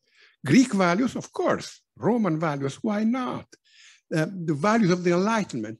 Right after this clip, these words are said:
of course. The Enlightenment, well, was strongly anti-clerical, but was based on fundamental, uh, uh, Christian vision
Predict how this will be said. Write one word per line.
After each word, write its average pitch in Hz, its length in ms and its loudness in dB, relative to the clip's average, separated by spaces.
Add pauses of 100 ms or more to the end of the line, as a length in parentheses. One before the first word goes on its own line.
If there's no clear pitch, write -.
(120)
of - 220 -8
course. - 600 -6 (200)
The 156 120 -6
Enlightenment, 180 600 -6 (420)
well, 175 140 -6 (260)
was 143 300 -6 (400)
strongly 180 600 -2
anti-clerical, 117 720 -8 (460)
but - 160 -8
was 170 200 -6
based 165 600 -2
on 95 400 -8 (140)
fundamental, 110 680 -10 (560)
uh, - 40 -16
uh, 117 300 -12
Christian 147 400 -4
vision 120 380 -4